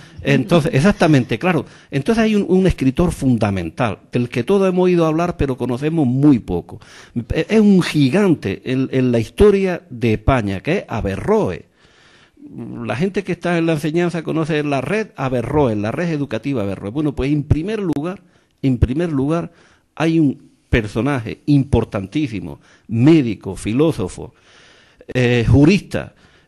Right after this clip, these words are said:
Speaker 2: que es Averroes. Es el que me viene a la cabeza en primer lugar. Naturalmente que hay otros muchos escritores, eh,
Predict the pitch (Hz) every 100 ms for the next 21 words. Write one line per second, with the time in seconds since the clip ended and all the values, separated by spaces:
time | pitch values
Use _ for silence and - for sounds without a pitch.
0 | _ - 131 196 - 117 104 101 120 101
1 | - - _ _ _ _ _ _ _ _
2 | _ 185 - 190 202 208 175 160 180 190
3 | 165 160 147 180 175 143 120 135 120 95
4 | 90 98 98 120 170 165 147 160 151 139
5 | 135 123 160 190 - 135 127 113 113 151
6 | 165 175 - 127 117